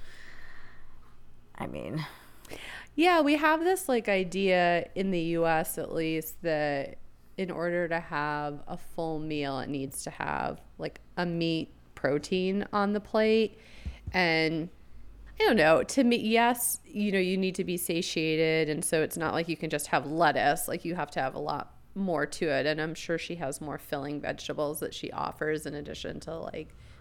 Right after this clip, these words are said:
Speaker 2: vegetables that would be lighter. Uh, but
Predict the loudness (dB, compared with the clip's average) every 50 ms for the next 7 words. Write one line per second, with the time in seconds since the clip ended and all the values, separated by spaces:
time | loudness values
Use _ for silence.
0 | -18 -6 -4 -4 -4 -4 -4 -6 -4 -2 -2 -2 -4 -6 -6 -6 -6 -4 -4 -4
1 | -4 -2 -2 -2 -2 -2 -2 0 0 0 0 0 -4 -6 -12 -14 -16 -16 -16 -16
2 | -14 -2 2 4 4 4 4 2 0 -2 -4 -6 -8 -12 -4 0 2 2 2 0